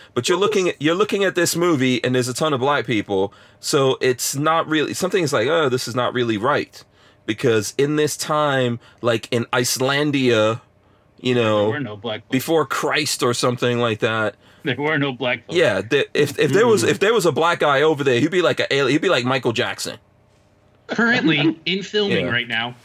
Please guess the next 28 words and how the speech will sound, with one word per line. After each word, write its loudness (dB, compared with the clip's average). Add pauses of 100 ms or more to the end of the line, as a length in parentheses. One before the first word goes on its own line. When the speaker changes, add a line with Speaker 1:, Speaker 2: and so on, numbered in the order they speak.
(280)
Speaker 4:
Anne -2
Boleyn, -6 (260)
uh, -4
who -6
was, -4
uh, -2
what, -4
Queen 0
of -2
England, -4
uh, -2
Speaker 1:
Mm-hmm. 0
Speaker 4:
Henry -2
the -6
Seventh's -8
second -12
wife. -8 (440)
The -4
movie 0
that's 0
being 0
filmed, -4
uh, 0
is, -6
the 0
actress -4
is -12
black. -14